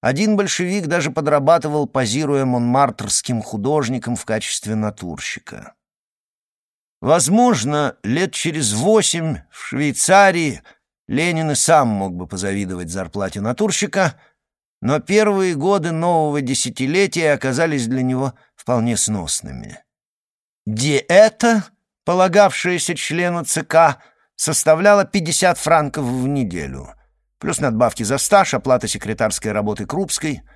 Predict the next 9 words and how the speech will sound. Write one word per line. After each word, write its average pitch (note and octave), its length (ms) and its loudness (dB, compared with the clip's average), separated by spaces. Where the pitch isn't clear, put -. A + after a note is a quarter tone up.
Подсчёты G#3 500 0
Валентинова G3+ 640 0
говорят F#3+ 460 2
о - 160 2
трёхстах F#3 640 2
франках E3+ 580 0
в B2+ 160 -4
месяц C#3+ 460 -4
минимум. E2 800 -4